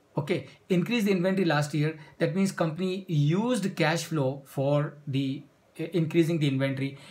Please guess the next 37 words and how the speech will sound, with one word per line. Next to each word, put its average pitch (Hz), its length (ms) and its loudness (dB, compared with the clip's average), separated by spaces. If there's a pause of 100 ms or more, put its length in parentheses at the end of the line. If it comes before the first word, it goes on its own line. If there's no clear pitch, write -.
(140)
लेकिन 190 220 4
ये 175 160 2
साल 196 220 0
में 202 120 0
कंपनी 170 300 0
ने 196 100 2
इन्वेंटरी 180 380 -2
को 196 100 2
घटा 151 340 2
के - 160 -4
लिया, 151 140 2
टू 165 160 -2
फ़ोर्टी 160 300 0
फ़ोर 147 220 -2
लाख 131 160 -2
से। 131 220 -4 (320)
That 147 160 -2
means 185 200 -4
so 180 80 0
much 202 200 -2
of - 140 -4
cash 156 240 -2
is 147 60 -2
available 151 460 0
with 135 120 -4
the 196 120 -2 (380)
company 147 400 0
from 143 220 -2
the 190 80 0 (460)
working 180 320 -2
capital, 123 480 -4 (280)
and 147 200 0
that 131 180 0
is 147 60 -4
a 175 60 -2
good 131 180 -4
sign। 107 260 -8